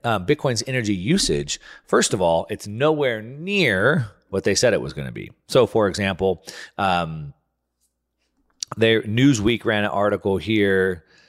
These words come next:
Uh, when is this dated? In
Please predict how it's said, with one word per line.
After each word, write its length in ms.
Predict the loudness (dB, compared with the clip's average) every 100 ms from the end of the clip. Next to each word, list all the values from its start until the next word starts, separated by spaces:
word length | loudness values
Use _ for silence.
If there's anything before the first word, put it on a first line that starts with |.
| _ _ _ _ _ -18
Uh, 300 | -16 -14 -12
when 180 | -10
is 160 | -8 -8
this 140 | -10
dated? 760 | -8 -8 -6 -8 -10 -12 -16 -16 -8
In 560 | -6 -6 -8 -12 -14